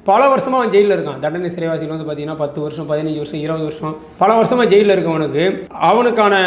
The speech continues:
அந்த உணர்வுகள்னு ஒண்ணு இருக்குல்ல, அது, அதை எல்லாமே வந்து இந்த மாதிரியான சிறைவாசிகள்கிட்ட தான் அவன் வந்து வெளிப்படுத்துறான். அதனால வந்து விசாரணை சிறைவாசிகள் வந்து வழக்கின் தன்மைக்கேற்ப துன்புறுத்தப்படுறதுன்றது எல்லா சிறையிலும் நடக்கக்கூடிய ஒரு நடைமுறையா இருக்கு. அதனால வந்து சிறைத்துறை வந்து எப்பவுமே சட்டத்தின் அடிப்படையில இயங்கப்படுறதில்ல,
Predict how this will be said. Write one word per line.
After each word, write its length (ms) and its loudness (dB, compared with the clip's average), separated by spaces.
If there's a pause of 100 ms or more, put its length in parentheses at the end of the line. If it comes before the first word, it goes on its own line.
(140)
அந்த 140 -2
உணர்வுகள்னு 640 2
ஒண்ணு 120 -2
இருக்குல்ல, 440 -2
அது, 200 -2
அதை 260 0
எல்லாமே 380 0
வந்து 220 -2
இந்த 120 -4
மாதிரியான 320 0 (200)
சிறைவாசிகள்கிட்ட 640 -4
தான் 100 -4
அவன் 180 -6
வந்து 80 -8
வெளிப்படுத்துறான். 500 -10
அதனால 240 0
வந்து 180 2
விசாரணை 420 0
சிறைவாசிகள் 680 -2
வந்து 180 -2 (420)
வழக்கின் 440 2
தன்மைக்கேற்ப 760 0
துன்புறுத்தப்படுறதுன்றது 1200 -2
எல்லா 240 0
சிறையிலும் 360 0
நடக்கக்கூடிய 360 -6
ஒரு 100 -10
நடைமுறையா 320 -10
இருக்கு. 240 -18
அதனால 320 2
வந்து 200 4
சிறைத்துறை 560 2
வந்து 220 2
எப்பவுமே 340 4
சட்டத்தின் 440 0
அடிப்படையில 400 0
இயங்கப்படுறதில்ல, 640 -2